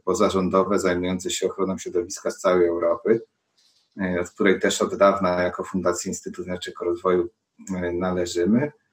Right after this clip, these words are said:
E, projekt realizowany w, w, fak-, faktycznie we wszystkich krajach Europy, właśnie, o, pod nazwą Make Europe Sustainable for All za pieniądze Komisji Europejskiej. No, innych pieniędzy nie udało nam się,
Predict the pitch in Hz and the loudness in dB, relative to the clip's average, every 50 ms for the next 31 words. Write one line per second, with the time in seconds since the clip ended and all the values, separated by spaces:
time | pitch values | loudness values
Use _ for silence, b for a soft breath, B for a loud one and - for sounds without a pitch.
0 | _ _ _ _ _ _ _ - - 104 104 101 101 104 104 104 104 107 104 101 | _ _ _ _ _ _ _ -2 0 0 2 2 2 2 2 2 0 0 0 -2
1 | 101 - - - - - _ - - - _ _ _ _ - 110 107 104 101 - | -4 -8 -8 -10 -12 -16 _ -20 -20 -20 _ _ _ _ 4 6 6 6 6 4
2 | - 107 98 95 87 98 95 90 95 92 92 92 92 90 87 - 98 92 87 87 | 4 4 4 4 4 2 2 4 4 4 4 4 2 0 -2 -2 -2 0 0 -2
3 | 87 - - - - - - _ - 101 87 - - _ - 110 104 - 117 117 | -2 -6 -12 -20 -20 -20 -20 _ -4 -4 -4 -4 -4 _ -2 -2 0 2 2 2
4 | 113 - 107 101 101 95 - - 107 - - - 101 104 - 101 95 90 90 85 | 4 4 4 4 4 2 0 -2 -6 -6 -6 -6 -8 -2 2 4 4 4 4 4
5 | - 92 95 87 - 95 101 98 - 98 92 92 - _ _ _ _ _ _ _ | 2 0 0 2 2 2 2 2 0 0 -2 -2 -4 _ _ _ _ _ _ _
6 | _ - 92 90 90 85 - - 95 87 87 87 85 82 78 - - 82 80 78 | _ -6 -4 -4 -4 -4 -4 -6 -6 -4 -4 -4 -4 -6 -8 -12 -14 -14 -14 -14
7 | 80 80 87 90 82 - 92 90 85 87 85 85 - - 92 90 87 87 87 87 | -12 -10 -10 -10 -6 -2 -2 -2 0 0 -2 -4 -4 -4 -4 -2 0 0 -2 0
8 | - 92 95 92 - - - - - 95 90 87 92 95 87 92 87 - - 90 | 0 -2 -2 -2 -4 -8 -8 -4 -2 -2 0 0 0 0 -2 -2 -4 -2 -2 -2
9 | - - 101 117 123 113 110 98 - - 92 87 92 90 90 87 - 95 95 90 | 0 2 4 4 4 4 2 0 0 0 -2 -2 -2 -2 -4 -4 -2 -2 -2 -2
10 | - _ _ _ _ _ _ _ _ _ _ - 131 135 151 156 131 - 123 104 | -2 _ _ _ _ _ _ _ _ _ _ 4 6 8 8 6 6 6 6 6
11 | 98 95 98 90 - 98 98 113 113 - - - 123 117 110 104 101 101 101 101 | 6 4 2 2 2 4 4 4 2 2 2 4 6 6 6 6 4 2 2 4
12 | 101 101 101 - - 104 95 95 95 92 95 92 98 104 95 92 92 92 90 85 | 2 2 0 0 0 0 2 2 2 0 0 0 0 0 0 0 -2 -2 -2 0
13 | 95 92 92 92 90 87 87 87 82 - - 90 87 87 | 2 2 2 2 0 -2 -4 -4 -4 -4 -2 -2 -2 -2